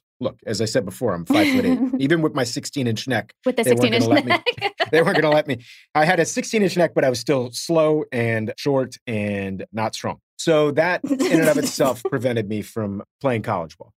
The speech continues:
Speaker 1: But I loved football. And when that was taken away from me, I remember what that felt like. And so when I actually auditioned for Friday Night Lights, my audition scene was the scene that they used from the movie that Tim McGraw did.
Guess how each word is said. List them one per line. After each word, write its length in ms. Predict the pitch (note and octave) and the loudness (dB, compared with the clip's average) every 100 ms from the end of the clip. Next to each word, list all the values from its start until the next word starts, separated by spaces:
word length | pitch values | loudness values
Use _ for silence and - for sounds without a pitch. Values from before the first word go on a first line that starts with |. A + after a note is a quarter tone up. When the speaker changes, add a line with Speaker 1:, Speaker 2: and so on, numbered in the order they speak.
| _ D#3+ | _ 0
Speaker 1:
But 60 | |
I 80 | D#3+ | 2
loved 260 | E3 B3+ - | 2 0 -2
football. 500 | - D#3 - - _ - | -6 -4 -4 -8 _ -4
And 180 | B2+ B2 | -2 0
when 120 | B2+ | 0
that 180 | D3 - | -2 -4
was 140 | A#2 | -8
taken 280 | - C#3+ A#2+ | -4 -4 -4
away 280 | A2 C3+ D#3 | -2 -2 -4
from 340 | - G#2+ G2+ | -4 -4 -4
me, 280 | G2 F#2+ G2 | -6 -8 -8
I 120 | G#2+ A2 | -2 -2
remember 520 | G#2 G#2 A#2 B2+ A2+ | 0 0 -2 0 -2
what 260 | G2 F#2 F2+ | -2 -4 -6
that 200 | E2 - | -12 -12
felt 320 | - F2+ - | -6 -6 -8
like. 220 | - - _ - | -18 -20 _ -8
And 160 | G#2+ | -6
so 400 | G#2 C#3 B2 A#2 - _ C#3 | -4 0 0 0 -6 _ -4
when 100 | D3 | -2
I 120 | F3 | -2
actually 260 | D#3 - A#2+ | -2 -2 -2
auditioned 560 | G2 G#2+ C3 A2+ G2 | -2 -4 -6 -6 -10
for 240 | - B2 A2+ | -6 -4 -4
Friday 320 | G2+ F#2+ F#2+ | -4 -4 -4
Night 220 | F2+ - | -6 -6
Lights, 360 | F#2 F#2 - - _ G#2+ | -6 -6 -10 -14 _ -4
my 140 | A#2 | -2
audition 420 | G#2+ G#2+ - F#2 | -2 -4 -6 -8
scene 400 | - G2 F2+ F2 _ _ | -8 -8 -8 -10 _ _
was 380 | G#2 G2+ F#2 E2 - - | -2 0 0 -4 -10 -8
the 100 | G2+ | -6
scene 280 | - A2+ | -4 -2
that 120 | G#2 G2 | -2 -4
they 120 | F#2+ | -4
used 500 | F2+ F#2 F2 - _ - | -4 -6 -6 -10 _ -6
from 240 | B2 A#2+ | -2 0
the 60 | G#2 | 0
movie 500 | G#2 G2 F2 F2+ - - | -2 -2 -6 -10 -10 -6
that 200 | F2+ - | -6 -6
Tim 180 | B2 G2 | -4 -4
McGraw 340 | F2+ F#2 D#2+ - _ _ | -2 -2 -4 -10 _ _
did. 180 | C#2 | -14